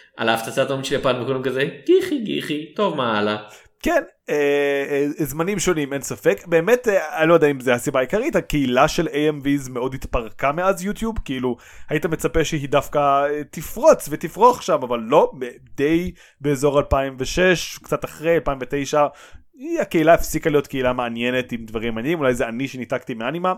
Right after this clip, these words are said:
Speaker 2: בכל מקרה, ככה הכרתי את גן היחף שנים עד שראיתי, וברגע שראיתי אמרתי לעצמי, "וואו, זה כל כך יותר גרוע משדמיינתי את הקליפ הזה", כלומר, מי שעשה את הקליפ הזה הוא באמת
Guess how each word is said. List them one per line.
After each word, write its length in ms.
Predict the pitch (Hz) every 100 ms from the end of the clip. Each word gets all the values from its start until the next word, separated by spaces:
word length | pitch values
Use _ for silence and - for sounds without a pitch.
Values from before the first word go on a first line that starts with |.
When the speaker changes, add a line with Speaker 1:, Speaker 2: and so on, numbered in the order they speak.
| - - - -
Speaker 2:
בכל 120 | 202
מקרה, 140 | 220
ככה 280 | - 262 269
הכרתי 280 | 277 220 196
את 80 | 143
גן 160 | 160
היחף 360 | 156 135 151 -
שנים 400 | - 147 143 185 -
עד 180 | 147 147
שראיתי, 720 | - 143 117 - 151 - 330 453 - - 156
וברגע 480 | 190 196 247 427
שראיתי 600 | - 202 160 - 180 294
אמרתי 300 | 170 160 165
לעצמי, 320 | 165 147 - 151
"וואו, 600 | 131 - 196 175 143 120 180 180
זה 140 | 151
כל 160 | - 202 -
כך 280 | 208 196 220
יותר 360 | 196 196 185
גרוע 360 | 170 175 151 175
משדמיינתי 1300 | 175 156 170 - 226 202 160 185 175 202 - 160
את 80 | 147
הקליפ 360 | - - 160 190
הזה", 180 | 160 131
כלומר, 200 | 147 135 - - -
מי 240 | 139 147 185
שעשה 280 | 220 185
את 60 | 202
הקליפ 260 | - 185 196
הזה 160 | 160
הוא 120 | 151
באמת 640 | 143 151 156 139 147 156